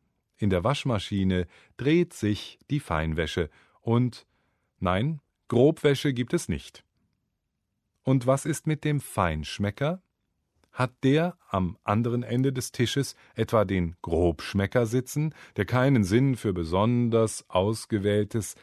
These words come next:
leckeres Essen hat, sondern sich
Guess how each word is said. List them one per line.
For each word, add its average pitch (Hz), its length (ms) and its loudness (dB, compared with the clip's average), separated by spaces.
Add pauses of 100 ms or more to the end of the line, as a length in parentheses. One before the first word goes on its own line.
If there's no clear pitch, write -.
(140)
leckeres 107 880 0
Essen 110 420 -2
hat, 135 160 0 (220)
sondern 127 460 2
sich 101 260 -6